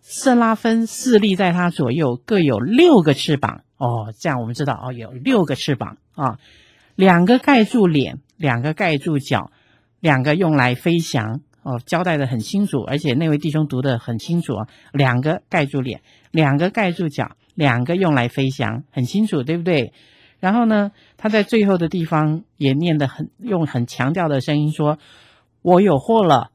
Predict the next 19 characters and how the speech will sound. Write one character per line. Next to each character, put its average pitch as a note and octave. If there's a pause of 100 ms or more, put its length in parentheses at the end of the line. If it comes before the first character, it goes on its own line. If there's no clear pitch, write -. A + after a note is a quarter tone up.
(120)
我 F3+
完 D#3+
了。” G3 (380)
啊 C3+
，“我 F3+
有 F#3+
祸 C4
了， C#3+
我 B2+
完 C3
了。” F3+ (280)
和 D#3+ (320)
“我 D#3+
有 C#3+
祸 D#3+
了， B2+
我 A2+
完 A#2
了。” C#3+